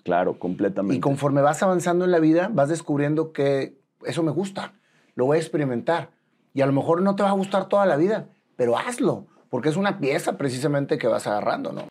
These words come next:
Speaker 1: Hablando de otro tema, Nayo, traigo, traigo ahora, empecé con unas cosas que empecé a leer. ¿Qué opinas tú de,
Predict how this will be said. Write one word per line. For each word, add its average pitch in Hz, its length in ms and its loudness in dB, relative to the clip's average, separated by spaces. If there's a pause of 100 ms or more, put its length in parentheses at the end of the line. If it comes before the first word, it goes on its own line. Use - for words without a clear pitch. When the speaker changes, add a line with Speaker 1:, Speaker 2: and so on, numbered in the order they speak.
Speaker 1:
Hablando 139 420 4
de 196 100 6
otro 185 260 0
tema, 147 260 2
Nayo, 131 400 0 (520)
traigo, 123 520 4
traigo 127 460 2
ahora, 123 400 4
empecé 101 440 -2
con 92 640 -4 (500)
unas 117 280 0
cosas 113 300 -2
que - 80 -4
empecé 98 260 -2
a 104 40 4
leer. 107 340 2 (1040)
¿Qué 120 100 0
opinas 151 640 0
tú 131 420 2 (100)
de, 104 240 -2